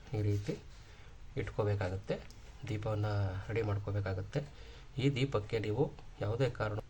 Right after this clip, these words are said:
ತುಪ್ಪ ಹಾಕಬೇಕು ಅಥವಾ ತೆಂಗಿನ ಎಣ್ಣೆ ಬರುತ್ತೆ, ತೆಂಗಿನ ಎಣ್ಣೆ ಹಾಕಿದ್ರೆ ತುಂಬ ಶ್ರೇಷ್ಠವಾಗಿರುತ್ತೆ. ಎಣ್ಣೆ, ತೆಂಗಿನ ಎಣ್ಣೆ ಅಂದರೆ ಅಂಗಡಿನಲ್ಲಿ ಸಿಗುವಂಥದ್ದಲ್ಲ,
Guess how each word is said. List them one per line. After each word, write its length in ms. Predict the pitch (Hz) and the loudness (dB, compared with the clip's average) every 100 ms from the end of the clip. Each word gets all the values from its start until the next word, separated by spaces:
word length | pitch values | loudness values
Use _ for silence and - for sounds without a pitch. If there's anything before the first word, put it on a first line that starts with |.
| - - | -12 -2
ತುಪ್ಪ 280 | 113 - - | -2 0 4
ಹಾಕಬೇಕು 560 | 139 113 - 101 101 120 143 - | 6 6 2 0 0 0 -2 -2
ಅಥವಾ 320 | 98 113 131 170 - - - - | 0 4 4 2 -6 -14 -16 0
ತೆಂಗಿನ 340 | 120 139 143 | 6 10 10
ಎಣ್ಣೆ 260 | 131 110 107 | 10 8 6
ಬರುತ್ತೆ, 400 | 101 98 95 143 147 - - | 6 4 2 -4 -4 -10 -4
ತೆಂಗಿನ 280 | - 120 131 | -2 2 4
ಎಣ್ಣೆ 280 | 120 107 107 | 4 4 2
ಹಾಕಿದ್ರೆ 360 | 101 101 107 165 143 | 2 0 0 -2 0
ತುಂಬ 300 | 107 107 104 | 0 0 0
ಶ್ರೇಷ್ಠವಾಗಿರುತ್ತೆ. 800 | 113 104 - 107 98 101 - - - - - - - - | 0 -2 0 0 0 -2 -2 -2 -2 -12 -12 -12 -6 0
ಎಣ್ಣೆ, 240 | 104 113 | 4 4
ತೆಂಗಿನ 320 | 104 110 120 | 4 2 2
ಎಣ್ಣೆ 220 | 110 107 107 | 2 2 2
ಅಂದರೆ 180 | 104 | 2
ಅಂಗಡಿನಲ್ಲಿ 380 | 101 104 110 104 | 2 4 2 2
ಸಿಗುವಂಥದ್ದಲ್ಲ, 640 | 107 104 104 101 101 104 | 0 0 2 0 0 2